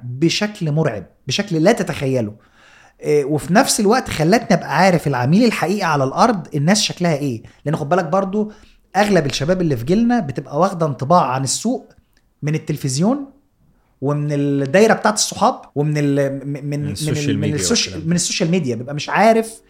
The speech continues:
Speaker 1: الناس الحقيقيه اللي على الارض
Speaker 2: شكله
Speaker 1: شكلهم
Speaker 2: عامل
Speaker 1: ايه،
Speaker 2: إزاي؟
Speaker 1: ما يعرفش
Speaker 2: مم.
Speaker 1: السوق شكله ايه.
Speaker 2: مهم.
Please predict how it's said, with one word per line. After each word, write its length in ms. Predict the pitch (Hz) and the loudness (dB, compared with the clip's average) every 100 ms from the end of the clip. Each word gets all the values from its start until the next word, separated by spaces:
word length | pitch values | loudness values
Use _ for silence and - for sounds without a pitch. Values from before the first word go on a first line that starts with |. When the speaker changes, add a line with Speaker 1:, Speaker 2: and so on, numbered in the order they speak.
| _ _ _ _ | _ _ _ _
Speaker 1:
الناس 420 | 139 139 147 208 - | -2 0 4 4 2
الحقيقيه 640 | - 147 143 151 240 226 | -2 -4 -4 -2 0 2
اللي 140 | 165 | 2
على 160 | 131 135 | 2 0
الارض 280 | 135 190 175 | 0 -2 -2
Speaker 2:
شكله 220 | - 117 | -4 0
Speaker 1:
شكلهم 140 | 160 | 2
Speaker 2:
عامل 140 | - 147 | 2 2
Speaker 1:
ايه، 100 | 131 | 0
Speaker 2:
إزاي؟ 300 | 101 87 85 | -4 -8 -6
Speaker 1:
ما 60 | 175 | 0
يعرفش 280 | 208 - 131 | 0 0 -8
Speaker 2:
مم. 20 | |
Speaker 1:
السوق 240 | - 160 | -8 -8
شكله 320 | 139 151 131 | -8 -8 -6
ايه. 200 | 117 107 - - | -6 -8 -12 -12
Speaker 2:
مهم. 220 | 98 101 | -8 -8